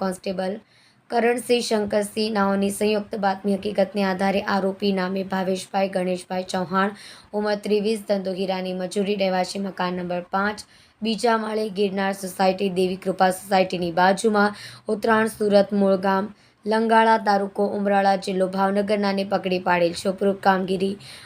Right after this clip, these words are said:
આસિસ્ટન્ટ હેડ કોન્સ્ટેબલ સહદેવસિંહ મહિપતસિંહ તથા આસિસ્ટન્ટ હેડ કોન્સ્ટેબલ અશફાક ફૈઝ મોહમ્મદ તથા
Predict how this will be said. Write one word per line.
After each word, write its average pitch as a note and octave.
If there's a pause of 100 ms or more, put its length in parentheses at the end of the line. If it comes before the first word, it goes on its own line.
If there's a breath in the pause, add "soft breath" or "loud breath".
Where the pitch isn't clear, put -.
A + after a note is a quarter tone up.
આસિસ્ટન્ટ A3+
હેડ G3+
કોન્સ્ટેબલ G#3
સહદેવસિંહ G3
મહિપતસિંહ F#3+ (140)
તથા B3+
આસિસ્ટન્ટ A#3+
હેડ G3+
કોન્સ્ટેબલ G3+
અશફાક G3+ (320 soft breath)
ફૈઝ A#3
મોહમ્મદ G#3
તથા G3+